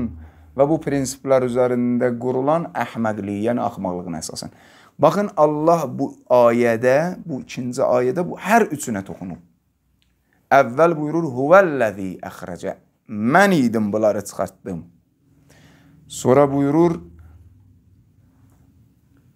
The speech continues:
"Mən onlara güman gəlməyən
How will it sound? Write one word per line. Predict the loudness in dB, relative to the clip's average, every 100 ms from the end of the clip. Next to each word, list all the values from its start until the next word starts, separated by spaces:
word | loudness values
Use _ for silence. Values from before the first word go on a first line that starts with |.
| _ _
"Mən | -6 0 2 2 4 4 4 0
onlara | 0 4 4 4
güman | 0 -4 -4 -4
gəlməyən | 0 0 0 -4 -6 -6